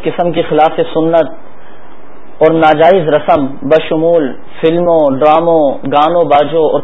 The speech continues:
تصاویر وغیرہ سے بچیں گے، اور اس عمل کی مدت نوے دن ہے۔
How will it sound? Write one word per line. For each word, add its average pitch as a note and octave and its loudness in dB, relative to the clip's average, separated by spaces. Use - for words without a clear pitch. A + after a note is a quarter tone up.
تصاویر D3 0
وغیرہ C3+ 2
سے G#3 -4
بچیں C3+ -2
گے، A#2+ -4
اور D3+ 4
اس G#3 -2
عمل F#3 0
کی F#3 -4
مدت D#3 0
نوے F3 2
دن C3 -2
ہے۔ A#2+ -8